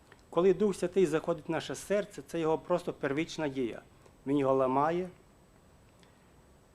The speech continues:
і він починає його змінювати. І цей процес може бути болезненним. Знаєте, якщо дерево, яке росте, воно може бути красивим деревом, але не бути плодів, що роблять?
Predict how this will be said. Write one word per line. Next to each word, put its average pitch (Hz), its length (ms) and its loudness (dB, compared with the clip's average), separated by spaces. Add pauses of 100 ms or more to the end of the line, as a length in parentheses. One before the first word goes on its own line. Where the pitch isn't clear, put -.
(200)
і 143 100 0
він 165 200 2
починає 156 460 0
його 135 140 0
змінювати. 123 680 -2 (760)
І 151 100 -6
цей 196 220 -2
процес 196 480 -2
може 165 200 0
бути 160 160 -8
болезненним. 135 680 0 (340)
Знаєте, 185 340 -6
якщо 151 240 -4
дерево, 165 420 2
яке 151 260 -2
росте, 160 520 -2 (760)
воно 151 240 2
може 160 240 0
бути 165 220 -6
красивим 170 520 2
деревом, 135 540 0
але 131 180 -2
не 139 80 0
бути 143 260 -6
плодів, 143 480 -2
що 160 200 2
роблять? 117 420 0